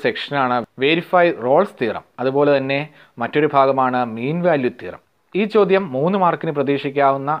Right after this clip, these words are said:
ഷുവർ ക്വസ്റ്റ്യൻ ആണ്. ചോദ്യം നോക്കുക, verify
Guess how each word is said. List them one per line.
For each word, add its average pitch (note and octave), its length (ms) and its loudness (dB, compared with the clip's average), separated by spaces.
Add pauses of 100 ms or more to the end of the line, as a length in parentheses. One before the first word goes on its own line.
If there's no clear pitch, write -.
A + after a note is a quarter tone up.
(120)
ഷുവർ C3 320 0
ക്വസ്റ്റ്യൻ B2+ 400 -4
ആണ്. A2 160 -4 (720)
ചോദ്യം C3+ 320 2
നോക്കുക, G#2+ 260 -4 (600)
verify F#3+ 440 2